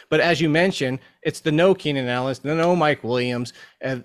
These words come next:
this, this offense has been disjointed. He's been part of the problem. He's been banged up a little bit here and there, and now it's the matchup on top of it. So I think this is more of the Justin Herbert when you don't have all the pieces around him. Not that, again, he's not as bad as Carson Wentz,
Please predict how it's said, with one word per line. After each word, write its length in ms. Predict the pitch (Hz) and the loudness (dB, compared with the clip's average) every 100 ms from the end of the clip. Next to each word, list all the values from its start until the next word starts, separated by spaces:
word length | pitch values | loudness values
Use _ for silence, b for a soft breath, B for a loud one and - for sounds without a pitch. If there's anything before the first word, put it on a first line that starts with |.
| _ | _
this, 300 | 156 - 160 | -20 -10 -8
this 180 | - 156 135 | -6 -8 0
offense 400 | 170 180 165 147 | 2 2 0 -2
has 100 | 127 | -4
been 220 | 147 139 | -2 -2
disjointed. 720 | 131 120 - 123 131 143 131 | -2 -6 -6 -6 -4 -4 -6
He's 180 | 160 147 | -6 -4
been 140 | 151 | -4
part 160 | 147 147 | 0 0
of 60 | |
the 60 | 123 | -2
problem. 340 | - 131 131 | -2 -2 0
He's 160 | 131 147 | -2 -2
been 160 | 165 127 | -2 0
banged 260 | 131 131 | -2 -2
up 100 | 143 | -2
a 60 | 123 | -2
little 160 | 127 | -4
bit 120 | 123 120 | -4 -6
here 200 | 131 127 | -6 -4
and 100 | 120 | -2
there, 180 | 123 | -4
and 120 | 131 127 | -4 -4
now 180 | 131 | -4
it's 80 | 123 | -6
the 80 | 113 | -6
matchup 340 | 120 117 113 | -6 -4 -6
on 120 | 110 101 | -10 -6
top 260 | 120 117 | -4 -4
of 80 | 101 | -6
it. 160 | 104 - | -8 -6
So 280 | 123 113 B B B B - | -6 -6 B B B B -4
I 100 | 143 | -2
think 300 | 165 113 110 | -2 -4 -2
this 240 | 160 151 | -2 0
is 160 | 147 110 | -4 -4
more 220 | 139 135 | -2 -2
of 80 | 117 | -2
the 80 | 117 | -4
Justin 340 | 131 120 131 | -4 -4 -6
Herbert 220 | 123 117 | -6 -6
when 160 | 120 120 | -6 -8
you 80 | 117 | -6
don't 200 | 123 95 | -8 -8
have 280 | 127 120 98 | -8 -8 -8
all 180 | 110 113 | -8 -8
the 100 | 101 | -10
pieces 600 | - 117 - 101 95 - - | -12 -12 -10 -10 -12 -14 -12
around 420 | 107 101 117 113 | -8 -4 -4 -4
him. 180 | 98 104 | -8 -6
Not 260 | 117 127 - | -6 -6 -6
that, 220 | 131 - | -6 -6
again, 520 | 143 120 147 117 104 | -8 -4 -2 -2 -6
he's 280 | 110 135 127 | -8 -8 -8
not 200 | 120 123 | -6 -8
as 100 | 127 | -8
bad 180 | 120 127 | -6 -6
as 100 | 131 | -6
Carson 380 | - 170 202 202 | -6 -4 -4 -4
Wentz, 380 | 147 107 - | -2 -4 -8